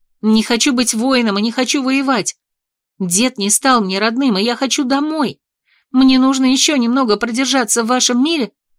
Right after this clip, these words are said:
до того момента, когда я смогу вернуться». «Тогда ты не должна входить в полную силу».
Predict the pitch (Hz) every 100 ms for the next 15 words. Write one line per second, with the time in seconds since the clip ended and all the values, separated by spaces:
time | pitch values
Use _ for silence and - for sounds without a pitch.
0 | _ 247 240 269 269 277 269 294 330 226
1 | 226 233 277 277 294 285 302 320 330 220
2 | - 175 - _ _ _ _ _ _ _
3 | _ _ _ _ - 277 254 233 269 269
4 | 285 277 294 285 302 320 277 247 208 208
5 | 233 220 226 226 - - 240 233 233 240
6 | 220 - 226 226